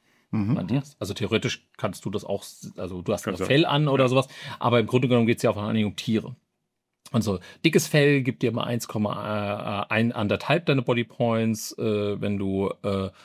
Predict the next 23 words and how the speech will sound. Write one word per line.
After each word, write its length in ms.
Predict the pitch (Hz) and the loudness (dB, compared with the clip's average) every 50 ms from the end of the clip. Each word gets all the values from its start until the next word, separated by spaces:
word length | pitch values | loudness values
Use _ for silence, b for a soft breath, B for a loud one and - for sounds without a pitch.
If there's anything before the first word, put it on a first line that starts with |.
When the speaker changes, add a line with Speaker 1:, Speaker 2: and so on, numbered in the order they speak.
| B B B B | B B B B
Speaker 2:
Vlies 500 | B - - 123 123 131 160 175 156 - | B -6 0 2 2 4 4 2 2 2
oder 200 | 147 131 127 117 | 2 2 2 2
sowas, 400 | 113 117 113 117 110 - - - - - | 2 2 2 0 0 -2 -6 -12 -8 -4
äh, 360 | 131 123 117 117 117 117 123 | -2 0 0 0 0 -2 -2
dann 280 | 120 120 107 107 101 107 | 0 0 0 0 0 -2
schon 240 | - - 117 110 107 | -2 0 0 0 0
hast, 240 | 107 104 - - | -2 -4 -4 -6
ist 140 | - 101 92 | -8 -8 -6
es, 260 | 101 92 90 - - | -6 -8 -8 -8 -6
äh, 80 | - 104 | -4 -2
mal 200 | 98 92 92 87 | -2 -2 -2 -4
zwei. 440 | - - - 113 120 127 135 135 135 B B B B B B B B B B B | -4 0 2 2 4 4 2 0 -2 B B B B B B B B B B B
Äh, 100 | - 113 | -8 -6
schwere 320 | 98 - - 117 110 101 | -4 -2 2 2 2 2
Schuppen 540 | 104 - - 170 175 - 143 135 127 123 113 | 2 0 0 0 2 2 2 4 4 2 2
sind 180 | 107 117 104 87 | 0 -2 -2 -2
mal 100 | 101 107 | -2 -2
Speaker 3:
Mhm. 40 | 120 | 0
Speaker 2:
zweieinhalb 580 | 104 113 107 104 110 107 127 139 139 131 135 - | 0 0 -2 -2 0 2 4 4 4 2 0 -2
und 120 | 120 - | -6 -6
so 80 | 107 92 | -6 -6
weiter. 180 | 95 - 139 | -4 -2 -2
Speaker 3:
Mhm, 160 | 117 147 185 | 0 0 0